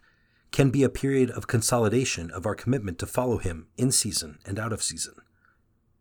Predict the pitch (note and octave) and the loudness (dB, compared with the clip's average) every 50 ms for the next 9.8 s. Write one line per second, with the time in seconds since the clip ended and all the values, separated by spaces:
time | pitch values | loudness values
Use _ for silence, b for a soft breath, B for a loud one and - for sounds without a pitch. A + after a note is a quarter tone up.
0 | _ _ _ _ _ _ _ - - - E3 - - C3 - - - A#2 A2+ G#2+ | _ _ _ _ _ _ _ -6 -2 -2 -2 0 0 -2 0 0 2 2 0 2
1 | - A#2 G#2 G2+ - - C#3+ C3+ B2 G2 F#2 G#2+ G#2 G#2+ G#2+ - - - C#3 C3+ | 2 2 2 2 4 4 4 4 4 2 0 -2 -2 0 0 0 0 0 2 0
2 | A2 - - - F#2 F2+ F2 E2 A#2+ A#2+ G#2 D#2+ - - b b b b b b | 0 -2 -2 -6 -4 -4 -4 -2 -2 -2 -2 -4 -8 -14 b b b b b b
3 | b b b - C3+ C#3+ C#3+ - - - - D3+ - - - C3+ C3 A#2+ - - | b b b 2 2 4 2 2 0 0 -2 -2 2 4 6 6 6 6 4 2
4 | - B2 A#2+ A#2+ A#2+ G#2 - - D#3+ D3+ - F2+ D#2 - - - - G#2+ A2 G#2+ | 2 2 2 0 -2 0 2 2 0 2 0 -4 -8 -10 -12 -8 -4 -2 -2 0
5 | G2+ A#2 B2 G#2+ - - F#2+ E2+ D#2+ - - - - b b b b b b _ | 0 0 0 0 -2 -4 -4 -6 -8 -6 -6 -6 -6 b b b b b b _
6 | _ _ _ _ _ _ _ _ _ _ _ _ - A#2 A2 - - - - D#3 | _ _ _ _ _ _ _ _ _ _ _ _ -2 -2 -2 0 -2 -2 2 4
7 | E3 D3 B2 G2+ G#2+ C3 A2 - - - - b b b b b b b b B2 | 4 4 4 4 2 2 2 2 2 0 0 b b b b b b b b 4
8 | A#2+ - - - E3 D#3 - C#3+ C3 A#2+ - - - C3+ A#2 F#2+ - F2 G#2 G2+ | 6 6 6 6 4 4 4 4 4 4 2 2 2 2 2 2 0 0 2 4
9 | G#2 A2 B2+ B2 - - A#2 G#2 F#2 - C3 B2 G#2+ F2+ D#2 | 4 6 4 4 2 2 0 -2 -2 -2 -4 -4 -4 -4 -6